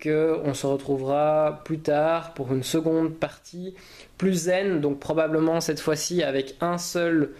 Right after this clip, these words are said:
joueur, euh, moi-même, <laughs> en, en, en mode non schizo, et là, euh, on aura probablement le temps de s'attaquer en campagne à trois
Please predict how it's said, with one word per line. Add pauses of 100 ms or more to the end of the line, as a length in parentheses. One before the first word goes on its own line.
(340)
joueur,
euh,
moi-même, (160)
<laughs>
en,
en,
en
mode
non
schizo, (400)
et
là,
euh,
on
aura
probablement
le
temps
de
s'attaquer
en
campagne
à
trois